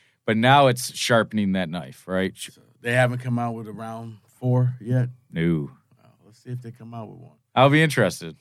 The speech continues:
Speaker 2: I, I gotta think that they will, 'cause it goes the whole keep chopping. You get knocked down, you get back up.
Speaker 1: Right, exactly. But I think that's why they're, but do you like the,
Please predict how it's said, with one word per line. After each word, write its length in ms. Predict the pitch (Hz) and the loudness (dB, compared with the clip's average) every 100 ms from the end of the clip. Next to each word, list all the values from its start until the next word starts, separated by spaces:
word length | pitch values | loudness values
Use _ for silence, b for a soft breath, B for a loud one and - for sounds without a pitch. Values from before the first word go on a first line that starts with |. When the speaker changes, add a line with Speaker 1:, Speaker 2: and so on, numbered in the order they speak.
| - | -16
Speaker 2:
I, 140 | 147 151 | -8 -6
I 80 | 147 | -2
gotta 300 | 170 196 151 | 2 0 -2
think 240 | 147 120 | -10 -10
that 140 | 113 | -6
they 140 | 120 101 | -2 -2
will, 340 | 95 127 143 | 2 4 4
'cause 160 | 120 107 | 4 0
it 40 | |
goes 260 | 107 123 110 | 2 4 4
the 120 | 107 | 2
whole 200 | 113 117 | 2 2
keep 260 | - 110 95 | 2 -4 0
chopping. 340 | 110 120 120 | 6 6 6
You 80 | 98 | 0
get 160 | 104 90 | 0 0
knocked 300 | 104 92 80 | 0 0 -2
down, 220 | 98 101 | -6 -4
you 60 | - | -6
get 160 | 85 | -8
back 240 | 78 85 - | -10 -10 -8
up. 220 | 95 - _ - | -8 -10 _ 0
Speaker 1:
Right, 420 | 208 247 190 123 | 6 8 8 4
exactly. 400 | 151 139 151 123 | 2 4 2 2
But 140 | 139 | 4
I 60 | 135 | 6
think 180 | 131 135 | 4 4
that's 180 | 135 127 | 4 6
why 120 | 131 | 6
they're, 260 | 127 127 123 | 6 4 2
but 240 | 127 131 | 0 0
do 80 | 139 | 2
you 60 | 156 | 4
like 200 | 160 135 | 4 6
the, 260 | 170 156 | 6 6